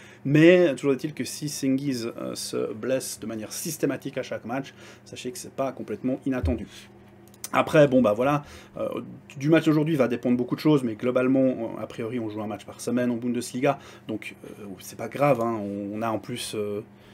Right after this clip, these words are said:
je suis pas sûr, Moussa Diaby, qui est un très bon <laughs> joueur, très bon jeune joueur, titulaire régulier, qui a absolument pas joué le moindre match avec nous, je crois, parce qu'il s'est blessé le moment où je voulais peut-être lui donner une titularisation.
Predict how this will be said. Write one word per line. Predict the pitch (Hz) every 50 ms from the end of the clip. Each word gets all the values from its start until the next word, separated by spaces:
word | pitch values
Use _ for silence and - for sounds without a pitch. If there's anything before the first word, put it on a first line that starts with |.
| - - - - - - -
je | -
suis | - - -
pas | - -
sûr, | - 113 117
Moussa | 120 120 - - 135
Diaby, | 131 135 147 147 180 196
qui | - - 113
est |
un | 101 98
très | - - 123
bon | 135 151 151
<laughs> |
joueur, | 147 - - 151 143 - 208 151 - -
très | - - 131
bon | 127 139 139
jeune | 143 143 135 127
joueur, | 131 135 151 160 -
titulaire | - - - - 131 127 120
régulier, | 120 120 120 123 123 135 160 170 - - - - - -
qui | - 117
a | - -
absolument | 120 123 - - 147 143 139 131
pas | - - 151 151 151 - - 131
joué | 120 120 123 135 135
le | 117
moindre | 95 98 110 123 143 139 143 143
match | 139 139 139 - -
avec | 120 117 -
nous, | 139 156 165
je | - -
crois, | - 139 143
parce | 139 120 -
qu'il | - -
s'est | - 104 98
blessé | 98 113 131 123 - - 139
le | 127
moment | 117 117 117 120 123
où | 120 120
je | 113
voulais | 110 113 113 110
peut-être | 107 - 120 -
lui | 123 113
donner | 113 113 113
une | 113
titularisation. | 110 - - - 113 107 101 107 107 104 104 - - 147